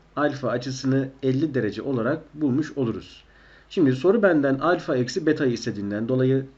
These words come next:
alfadan beta'yı çıkarttığımızda elli dereceden kırk dereceyi çıkarttığımızda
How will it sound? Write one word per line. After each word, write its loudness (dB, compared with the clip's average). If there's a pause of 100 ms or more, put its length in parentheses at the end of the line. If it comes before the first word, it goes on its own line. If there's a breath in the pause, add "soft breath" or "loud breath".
(120)
alfadan -2
beta'yı -2
çıkarttığımızda -4 (420 loud breath)
elli 0
dereceden 0
kırk -4
dereceyi -4
çıkarttığımızda -6